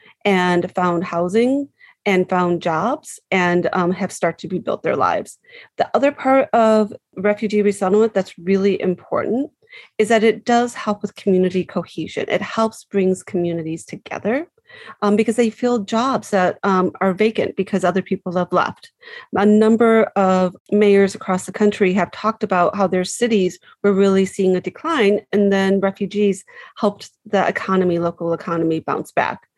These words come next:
Um, the National Meatpacking Association works closely with refugee communities, have enabled them to have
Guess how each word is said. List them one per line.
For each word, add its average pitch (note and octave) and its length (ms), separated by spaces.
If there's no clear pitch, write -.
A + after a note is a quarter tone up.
Um, G#3 160
the G3+ 100
National G3 380
Meatpacking G3+ 640
Association E3 880
works G3+ 240
closely A3+ 480
with F3+ 220
refugee E3+ 420
communities, F#3 760
have F#3 260
enabled F#3 320
them F#3 140
to F#3+ 100
have F#3 400